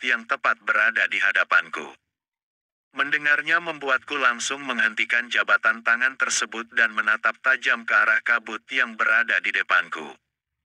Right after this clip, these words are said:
Begitu juga dengan si hitam, langsung membalikan badannya meneruang ke arah suara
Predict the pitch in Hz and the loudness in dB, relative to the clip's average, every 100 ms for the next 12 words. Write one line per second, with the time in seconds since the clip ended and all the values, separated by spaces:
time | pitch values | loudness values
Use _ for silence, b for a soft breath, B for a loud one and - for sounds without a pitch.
0 | _ _ _ _ _ 131 135 143 - 180 | _ _ _ _ _ -4 0 0 -2 -2
1 | 160 143 135 135 123 139 - 135 120 120 | 0 2 2 2 0 0 -2 -4 -2 0
2 | 117 113 113 113 127 123 123 107 98 107 | 0 0 -2 -2 -6 -6 -6 0 0 0
3 | 117 110 117 110 107 107 110 113 110 107 | 0 0 0 0 0 0 -2 -2 0 -2
4 | 107 117 117 120 117 113 - 131 117 113 | 0 -4 0 0 2 0 -2 0 2 2
5 | 92 | 0